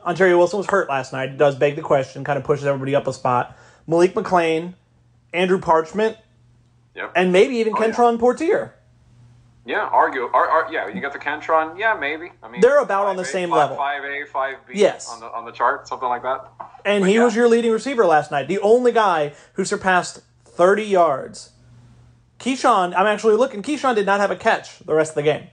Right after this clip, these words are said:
Speaker 1: He did not have a catch. His, his one stat was that dropped would have been touchdown.
Speaker 2: Was he, uh, and then you wonder how, how much was he targeted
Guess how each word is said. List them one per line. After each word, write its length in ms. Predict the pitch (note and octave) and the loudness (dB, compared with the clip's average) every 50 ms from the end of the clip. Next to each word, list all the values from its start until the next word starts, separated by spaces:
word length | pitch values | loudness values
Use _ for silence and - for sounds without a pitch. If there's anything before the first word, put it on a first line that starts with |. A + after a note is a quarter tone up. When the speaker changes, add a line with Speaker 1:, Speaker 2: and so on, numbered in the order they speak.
| _ _ _ _ _ _ _ _ _ _ _ _ _ - | _ _ _ _ _ _ _ _ _ _ _ _ _ -10
Speaker 1:
He 80 | F#3+ | -2
did 140 | F#3+ G#3+ A3+ | 0 2 2
not 140 | G#3 G#3 G3+ | 4 4 2
have 100 | G3 F3 | 2 2
a 40 | E3 | 0
catch. 320 | - D#3 - - - - - _ _ _ _ _ _ - | -2 -4 -4 -6 -10 -20 -20 _ _ _ _ _ _ -2
His, 200 | F3 F3 E3 D#3+ | -2 -2 0 0
his 240 | E3 F3 F3+ D#3+ D3+ | 2 2 2 2 2
one 300 | D3 D#3+ F3+ G3 G3+ G3 | 2 2 2 2 2 -2
stat 440 | - - F#3+ F3+ E3 D3 C3+ - - _ _ _ _ _ _ _ _ _ _ _ | -4 -2 0 0 0 0 -4 -8 -12 _ _ _ _ _ _ _ _ _ _ _
was 680 | - D3 D#3 D#3 D3+ D3 C#3+ C#3 C3+ C3 - - - _ _ _ _ _ _ _ _ - | 0 4 4 4 4 4 2 -2 -6 -10 -12 -14 -16 _ _ _ _ _ _ _ _ -18
that 400 | C#3 C3+ B2+ D3 D#3 D3+ D3 B2+ | -16 -6 0 2 2 2 2 2
dropped 380 | D3+ D#3+ D#3+ D#3+ D3+ - - | 2 2 2 2 0 -4 -6
would 200 | D3 D3 D#3 D3 | -2 2 2 2
have 80 | D3 C3+ | 2 2
been 140 | C#3+ D3 C3+ | 0 -2 -2
touchdown. 480 | C3+ C#3 C3 - - - D2 - C#3+ - - - - - - - - - - - - - - - - - - - - - - - - | -4 -8 -8 -8 -12 -12 -12 -12 -14 -18 -20 -20 -20 -20 -20 -20 -20 -20 -20 -20 -20 -20 -20 -20 -20 -20 -20 -20 -20 -20 -20 -16 -10
Speaker 2:
Was 160 | - G2 F#2 | -8 -6 -4
he, 160 | G2+ G2 G2 G2+ | -4 -4 -2 -2
uh, 160 | G#2 A2 F#2+ | -2 0 0
and 120 | G#2 G#2+ G#2+ | -2 -4 -4
then 120 | G#2 G#2 | -6 -6
you 120 | G#2 G2+ | -6 -8
wonder 240 | G2 A2+ G#2+ A2 G#2+ | -8 -8 -8 -8 -8
how, 220 | - G#2 G#2+ G#2 - | -6 -6 -6 -4 -2
how 100 | - G#2+ | -2 -2
much 200 | A2 A2+ A2+ A2+ | -2 -2 -4 -6
was 100 | A#2 G#2 | -8 -12
he 80 | G#2+ G2 | -14 -8
targeted 560 | - A2+ A2 A2+ A2 G#2+ G#2 G#2 G2+ G2 - | -2 0 0 0 0 -2 -6 -8 -10 -10 -10